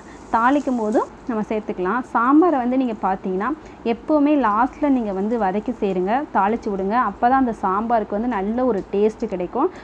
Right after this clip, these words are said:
நம்ம சாப்பிடும்போது நல்ல ஒரு வாசனையாகவும் மணமாகவும் நல்லாவே சூப்பரா இருக்கும். கண்டிப்பா நீங்க வந்து லாஸ்ட்ல தாளிங்க, ஃபர்ஸ்ட்ல நீங்க தாளிக்காதீங்க. ஆ, இப்ப தாளிச்சதை நம்ம கொண்டு வந்து அந்த ready பண்ணி வச்சுக்கோம் பார்த்தீங்களா சாம்பார், அந்த சாம்பார் கூட நம்ம வந்து கு-, கொ-, ஊத்திடலாம்.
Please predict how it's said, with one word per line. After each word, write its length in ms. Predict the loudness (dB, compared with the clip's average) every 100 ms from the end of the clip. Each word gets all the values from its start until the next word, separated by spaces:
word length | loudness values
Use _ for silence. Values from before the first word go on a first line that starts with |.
| -8
நம்ம 140 | -4 -2 0
சாப்பிடும்போது 600 | 2 2 2 -2 0 -2 -2
நல்ல 220 | -2 -2
ஒரு 100 | 0 0
வாசனையாகவும் 560 | 0 -2 -4 -2 -2 -2
மணமாகவும் 460 | -2 -2 -4 -4 -2
நல்லாவே 280 | -2 -4 -4
சூப்பரா 300 | -8 -4 -2 -2
இருக்கும். 280 | -2 -6 -6 -10 -8 -4
கண்டிப்பா 300 | -2 -2 -2
நீங்க 120 | 0
வந்து 200 | -2 -2
லாஸ்ட்ல 300 | -2 -2 -4 -6 -2
தாளிங்க, 300 | -2 -2 -4 -2
ஃபர்ஸ்ட்ல 320 | -4 -4 -6
நீங்க 140 | -4 -4
தாளிக்காதீங்க. 580 | -4 -4 -4 -4 -2 -2 -2 -4 -18 -12 -6
ஆ, 120 | -4
இப்ப 160 | -4 0 4
தாளிச்சதை 500 | 4 4 4 2 2 2
நம்ம 120 | -2
கொண்டு 140 | -2 -2
வந்து 160 | 0 -2 -6 -20 -8 -2
அந்த 120 | 0
ready 140 | 2 2
பண்ணி 160 | 2 0
வச்சுக்கோம் 260 | -4 -6
பார்த்தீங்களா 320 | -6 -6 -6 -2
சாம்பார், 400 | -2 -2 -2 -2 -4 -10 -12 -4
அந்த 120 | -4 0
சாம்பார் 380 | 0 2 0
கூட 120 | -2 -4
நம்ம 140 | -2 -2
வந்து 120 | -4 -6
கு-, 140 | -6 -6
கொ-, 140 | -6 -4 -4
ஊத்திடலாம். 460 | -2 -2 -2 -2